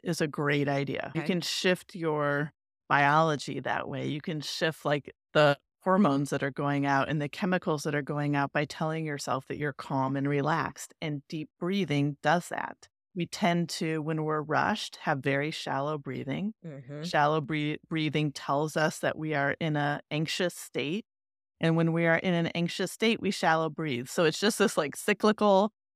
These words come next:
Speaker 2: Yep.
Speaker 1: reinforced thing that we just breathe very shallowly. And so just literally bringing your breath down into your belly a few times while you're eating makes a world of difference.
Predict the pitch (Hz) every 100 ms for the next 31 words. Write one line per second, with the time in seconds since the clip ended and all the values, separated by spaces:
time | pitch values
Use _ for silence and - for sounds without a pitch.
0 | - 170 180 160 175 160 160 - - 170
1 | 151 156 135 160 175 - - _ - 165
2 | 156 156 147 147 156 180 - 185 220 190
3 | 165 143 151 - 160 160 175 165 175 170
4 | 156 160 175 196 190 185 175 170 170 165
5 | 160 170 165 - 165 165 175 151 151 -
6 | 160 143 147 196 165 143 - - 170 190
7 | 165 165 - 160 156 156 196 190 156 165
8 | - _ _ _ _ _ _ _ _ _
9 | - 180 - 165 160 160 160 156 156 -
10 | - - -